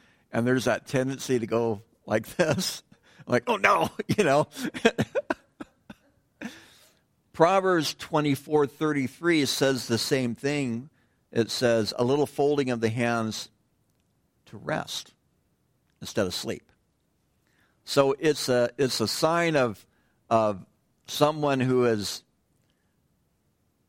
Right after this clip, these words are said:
more, um, consumed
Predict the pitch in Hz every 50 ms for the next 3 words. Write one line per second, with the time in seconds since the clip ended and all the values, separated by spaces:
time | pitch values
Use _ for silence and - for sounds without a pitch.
0 | _ - - 107 117 120 127 131 127 127 127 127 123 123 120 117 113 120 - -
1 | - 104 104 104 101 101 98 98 95 92 92 90 85 80 76 _ _ _ _ _
2 | _ _ _ _ _ _ _ _ _ _ _ _ _ _ _ _ _ _ _ _
3 | _ _ _ _ _ _ _ _ _ _ _ _ _ _ _ _ _ _ _ _
4 | - - _ _ - 82 78 - - 107 110 120 135 151 160 170